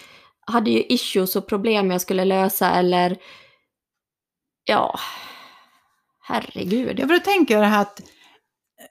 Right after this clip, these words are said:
Speaker 2: lite som jag ville prata om, det här att ingenting är som det verkar.
Speaker 1: Nej.
Speaker 2: Vi kan ju ha en idé om någon, det kan ju vara det här, jag har, vi har en idé om att, eh, vi ska gå på fest,
Speaker 1: Mm.
Speaker 2: säger vi till helgen.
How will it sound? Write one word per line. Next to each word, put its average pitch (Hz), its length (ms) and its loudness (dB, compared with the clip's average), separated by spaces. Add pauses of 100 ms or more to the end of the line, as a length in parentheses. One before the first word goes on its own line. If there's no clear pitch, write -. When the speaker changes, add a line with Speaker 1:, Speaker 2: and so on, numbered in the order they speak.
(420)
Speaker 2:
lite 226 260 -4
som 214 240 0
jag 208 100 0
ville 208 180 4
prata 226 320 2
om, 156 80 2
det 170 60 2
här 190 80 2
att - 160 -4
ingenting 254 720 6
är 202 300 2
som 247 280 2
det 254 80 4
verkar. 262 760 0
Speaker 1:
Nej. 233 300 2 (380)
Speaker 2:
Vi 247 80 0
kan 302 140 2
ju 302 60 8
ha 254 100 6
en 240 180 0
idé 247 580 2
om 190 120 -2
någon, 175 140 0
det 196 100 -2
kan 415 140 -2
ju 427 80 -2
vara 226 340 4
det 196 100 -8
här, 170 160 -4
jag 214 140 -2
har, 220 220 -2
vi 233 100 0
har 233 80 0
en 214 120 2
idé 185 220 -2
om 165 100 -6
att, - 300 -8
eh, 170 280 -4
vi 180 80 -4
ska 190 120 -6
gå 185 120 -4
på 170 120 -6
fest, - 540 -8
Speaker 1:
Mm. 208 180 6
Speaker 2:
säger 196 140 2
vi 165 120 -2
till 175 100 -4
helgen. 175 420 -4